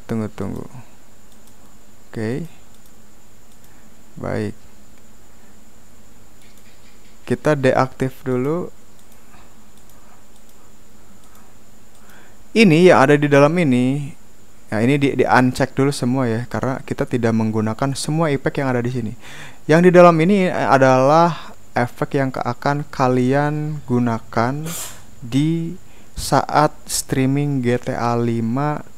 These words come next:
di TikTok gitu. Oke. Yang pertama, kalian nih ke player, jadi kalian akan men-setting si playernya, eh, kena musibah apa gitu kan.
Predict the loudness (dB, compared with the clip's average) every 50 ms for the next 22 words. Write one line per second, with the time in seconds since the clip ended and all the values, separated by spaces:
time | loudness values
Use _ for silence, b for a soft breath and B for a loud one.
0 | -8 -4 -4 -4 -4 -4 -6 -6 -6 -6 -4 0 0 0 -2 -4 -14 -14 -14 -14
1 | -14 -14 -14 -14 -12 -12 -12 -12 -10 -12 -12 -10 -12 -12 -14 -14 b b b b
2 | b b b b 2 2 4 6 4 6 4 2 -2 -8 -12 -14 -14 -14 -14 -14
3 | -14 -14 -14 -14 -14 -14 -14 -14 -14 -14 -10 -8 -8 -8 B B B B B B
4 | -2 0 0 2 4 6 6 6 8 6 4 4 4 4 6 6 8 8 6 6
5 | 6 4 2 0 0 -2 0 2 4 6 6 8 8 6 4 2 0 -4 -8 -10
6 | -8 -4 -4 -2 0 2 2 2 2 2 2 0 -2 -2 0 0 0 2 2 0
7 | 0 0 0 -2 -2 0 -2 -2 -2 -4 -4 0 0 2 2 2 2 0 0 0
8 | 0 0 -2 -6 -8 b b b b b b b b b -4 -2 0 0 0 0
9 | 0 0 0 -2 -4 -4 -8 -6 -2 2 6 8 8 8 6 6 6 6 6 6
10 | 6 6 4 4 6 8 8 8 8 6 2 -2 -2 -2 0 -2 0 0 -2 -2
11 | -4 -8